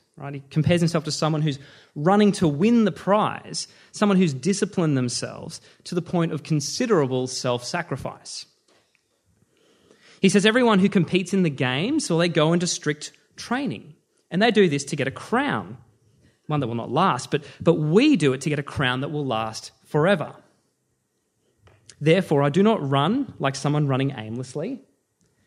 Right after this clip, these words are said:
I do not fight like a boxer beating the air. No, I strike a blow to my body to make it my slave,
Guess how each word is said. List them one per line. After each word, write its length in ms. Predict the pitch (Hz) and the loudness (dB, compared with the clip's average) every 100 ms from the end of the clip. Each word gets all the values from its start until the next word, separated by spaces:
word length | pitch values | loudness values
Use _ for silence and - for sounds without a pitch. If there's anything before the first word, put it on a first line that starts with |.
| _ _ _ _ _ _ | _ _ _ _ _ _
I 60 | 151 | 2
do 120 | 170 | 4
not 140 | 202 | 4
fight 340 | - - 180 226 | 2 0 0 0
like 140 | 180 | -2
a 40 | 165 | -2
boxer 420 | 175 226 - 151 | -2 -4 -4 -4
beating 500 | 135 135 127 143 143 | -4 -6 -6 -6 -6
the 140 | 147 | -6
air. 360 | 214 208 - 147 _ _ _ _ _ _ _ - | -6 -8 -12 -18 _ _ _ _ _ _ _ -2
No, 180 | 165 175 | 4 4
I 120 | 277 | 4
strike 320 | 277 262 214 | 0 -2 -2
a 40 | 185 | -2
blow 280 | 147 170 | 0 0
to 120 | 180 180 | 2 2
my 140 | 165 | 0
body 720 | 139 127 226 269 160 127 135 - _ _ _ - - - _ | -2 -2 -2 0 -2 -6 -10 -18 _ _ _ -16 -16 -20 _
to 140 | - 190 | -2 0
make 360 | 170 160 165 | 0 0 -2
it 160 | 170 170 | -4 -4
my 520 | 147 135 135 127 131 - | -4 0 0 -2 -6 -10
slave, 800 | - - 135 120 104 110 139 _ | -10 -4 -2 -2 -6 -12 -18 _